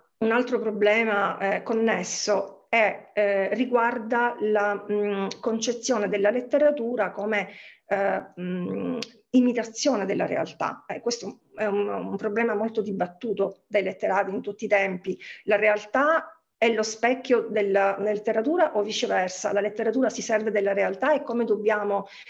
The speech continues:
interpretare un, un testo letterario? Come, ehm, se fosse, ehm, uno, un, un riflesso veritiero di ciò che succede,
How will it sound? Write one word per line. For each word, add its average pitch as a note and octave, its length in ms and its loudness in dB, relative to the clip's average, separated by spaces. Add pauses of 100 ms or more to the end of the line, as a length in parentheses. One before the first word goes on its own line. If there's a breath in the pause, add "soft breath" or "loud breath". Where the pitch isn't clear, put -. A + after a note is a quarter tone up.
(140 loud breath)
interpretare G#3+ 1000 2
un, G#3 180 -4
un G3 360 -4
testo A#3+ 260 -2
letterario? G3 960 0
Come, A3+ 380 0 (260 loud breath)
ehm, G3+ 680 2
se G#3 180 -4
fosse, G#3+ 880 0
ehm, F#3+ 640 -4
uno, A3 300 -2
un, G3+ 880 -2
un A3+ 160 0
riflesso B3 640 0
veritiero G#3+ 680 4
di G3+ 120 -6
ciò - 140 -10
che G3 100 -14
succede, G3+ 840 0